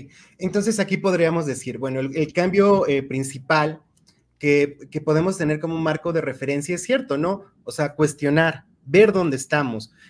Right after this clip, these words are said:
Y los ejes articuladores, ustedes han mencionado mucho que atiende el humanismo mexicano. Pues simplemente creo que basta con voltear a ver lo nacional, pero también lo, lo local, ¿no? O sea, este tipo de, de situaciones como la vida saludable, la igualdad de género,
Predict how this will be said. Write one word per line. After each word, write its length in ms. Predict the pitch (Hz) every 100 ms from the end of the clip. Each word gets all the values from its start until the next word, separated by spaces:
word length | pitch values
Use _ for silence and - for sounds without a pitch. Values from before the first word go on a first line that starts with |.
| _ -
Y 320 | 170 175 175
los 180 | 175 214
ejes 220 | 208 220
articuladores, 840 | 220 196 165 147 143 147 156 160
ustedes 360 | - 160 160 156
han 100 | 151
mencionado 400 | 151 151 143 143
mucho 300 | 143 143 151
que 60 |
atiende 280 | 127 135 139
el 80 | 139
humanismo 420 | 131 120 127 139
mexicano. 680 | 131 123 _ - 117 98 101 _ _ _ _ _
Pues 140 | 185
simplemente 500 | 226 220 208 196 196
creo 160 | - 165
que 140 | 180
basta 380 | 156 160 160 160
con 200 | 156 143
voltear 500 | 135 139 156 160 165 139
a 120 | 143
ver 200 | 151 156
lo 340 | 147 139 131
nacional, 680 | 123 123 - 127 165 233 240 _ _ -
pero 180 | 151 151
también 340 | 160 190 220
lo, 220 | 220 202
lo 140 | 160 151
local, 460 | 135 143 131 113
¿no? 140 | 139 139
O 60 |
sea, 320 | 135 127 104 _ _ _ _ -
este 240 | 180 214
tipo 340 | 156 175 175 156
de, 400 | 143 131 139 143
de 200 | 135 139
situaciones 480 | - 135 147 156 151
como 160 | 143
la 100 | 135
vida 220 | 135 143
saludable, 600 | 139 127 113 143 143 139
la 60 | 131
igualdad 300 | 123 120 120
de 100 | 117
género, 680 | - 156 151 143 139 135